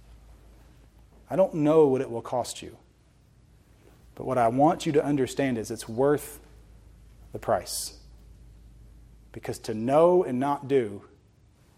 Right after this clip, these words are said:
is wrong. And to do and not know is wrong as well. So when we go throughout this week, look for ways, look for your neighbors,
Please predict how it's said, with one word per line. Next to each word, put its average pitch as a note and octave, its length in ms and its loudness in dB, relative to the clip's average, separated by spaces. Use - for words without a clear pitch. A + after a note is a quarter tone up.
is G#2 180 -14
wrong. G#2 420 -6
And A2 120 -12
to - 80 -10
do C3+ 380 4
and A#2+ 100 4
not B2 200 0
know A#2 280 0
is G2+ 120 -10
wrong G#2+ 260 -6
as F2+ 120 -16
well. F2+ 280 -10
So - 160 -16
when G2+ 100 -12
we G#2 60 -12
go C3 180 4
throughout F#3 320 4
this G#3 200 4
week, A#2+ 300 -4
look B2 360 -4
for A#3+ 220 -4
ways, A2 520 -4
look A2+ 240 -12
for F3+ 100 -2
your A3+ 160 0
neighbors, B2 560 -4